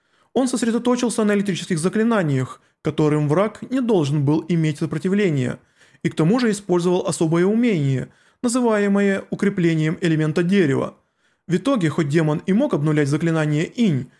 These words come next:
противоположным янь, но вот усиление принца не могло быть просто отменено, поэтому он начал получать незначительный урон. Раньше Великая Мать тоже могла использовать усиляющие техники, подобно принцу,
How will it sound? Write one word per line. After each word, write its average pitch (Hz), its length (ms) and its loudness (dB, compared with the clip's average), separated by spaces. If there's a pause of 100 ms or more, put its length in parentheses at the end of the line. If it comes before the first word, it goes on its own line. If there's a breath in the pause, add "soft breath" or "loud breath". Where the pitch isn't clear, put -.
(160 soft breath)
противоположным 202 760 2
янь, 196 380 0 (480)
но 196 140 0
вот 262 160 0
усиление 226 480 0
принца 202 520 0
не 202 120 0
могло 220 300 2
быть 139 180 0
просто 185 340 -2
отменено, 202 580 0 (540)
поэтому 240 420 2
он 190 240 0
начал 165 300 0
получать 160 480 0
незначительный 180 580 0
урон. 175 400 2 (720)
Раньше 233 320 0
Великая 156 400 2
Мать 170 320 -2
тоже 185 260 0
могла 151 380 0
использовать 160 680 -2
усиляющие 190 680 -2
техники, 151 600 -2 (260 loud breath)
подобно 190 360 2
принцу, 170 540 -2